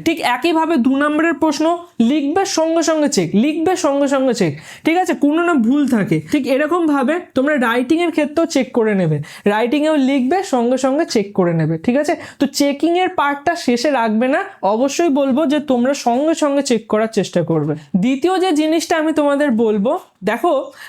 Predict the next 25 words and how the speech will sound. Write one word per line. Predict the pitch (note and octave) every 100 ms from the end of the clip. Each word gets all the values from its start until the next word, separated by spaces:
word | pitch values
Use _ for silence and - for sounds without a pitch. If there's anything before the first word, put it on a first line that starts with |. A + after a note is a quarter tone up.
| -
আহ, | F#3+ G3 F#3+ F#3+ - _ _ -
তোমাদের | C#4+ D4+ E4+
পর্ষদ | E4+ D4 B3+ C4+ F4+ D4+ A#3+ A#3 _ _ A3+ G#3
মডেল | A3 A#3+ C4+ F4
পেপার | E4+ D4+ D#4
বার | B3+ G#3+ G#3
করেছে, | G#3 F3 D3 D3+ D#3 -
ঠিক | G#3+
আছে? | A#3 B3 G#3+ - - - -
তো | D4+
এই | E4+
মডেল | C#4 A3+ A#3 D#4 E4+
পেপারটা | E4 D#4+ D#4+ E4
কেন | E4+ C4+ D#4
বার | D4 C#4+
করে? | C#4 C#4 F#4 -
সাধারণত | - A3+ A3 C4+ C#4 C#4 E4
এই | A3 C4+ D#4
টাইপের | D#4 A3 A#3 A#3 D#4
প্রশ্ন | D4+ B3 A#3 A#3+
আসে। | A3 F#3+ E3+ D#3 - - -
তো | D4 D4
এখন | G#3+ G#3+ E4 F4
যেহেতু | D4+ D4+ D#4+ D#4+
সামনে | - B3+ A#3+ C4+ E4